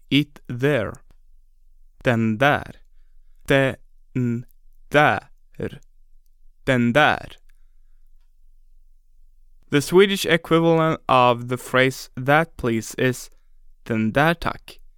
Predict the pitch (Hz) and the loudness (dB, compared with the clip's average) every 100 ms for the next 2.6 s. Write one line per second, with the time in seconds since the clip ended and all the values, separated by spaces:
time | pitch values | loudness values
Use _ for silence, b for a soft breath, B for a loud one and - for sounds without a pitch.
0 | - - - - - _ _ - - - | -20 -20 -20 -20 -20 _ _ -20 -20 -4
1 | 127 113 120 117 113 110 120 139 156 160 | -2 0 0 0 -2 0 0 0 0 0
2 | 156 156 - - - - | -2 -6 -12 -8 -6 -8